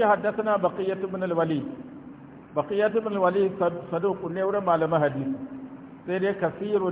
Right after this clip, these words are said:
tadlis an ad-du'afa. Yawanci idan ya rawaito hadisi ga du'afa,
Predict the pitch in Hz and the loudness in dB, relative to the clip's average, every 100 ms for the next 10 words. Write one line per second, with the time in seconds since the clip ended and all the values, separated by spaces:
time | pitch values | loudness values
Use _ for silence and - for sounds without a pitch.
0 | 185 175 147 156 185 190 190 - - - | -2 -2 -2 0 2 2 -2 -10 -16 -18
1 | - - - - - - 190 190 151 139 | -18 -20 -20 -20 -6 2 4 4 2 0
2 | 165 151 151 151 143 - - - - - | 0 2 6 6 4 -4 -14 -18 -20 -20
3 | - - - - 135 170 196 202 180 208 | -20 -20 -20 -18 -2 4 6 4 0 -6
4 | 175 180 196 196 196 202 214 185 165 190 | -4 -4 -2 -2 0 -2 0 0 0 -2
5 | 180 175 170 156 156 151 - - - - | -4 -4 0 2 2 0 -4 -14 -16 -18
6 | - - - 139 202 170 170 202 | -18 -20 -12 0 4 4 6 6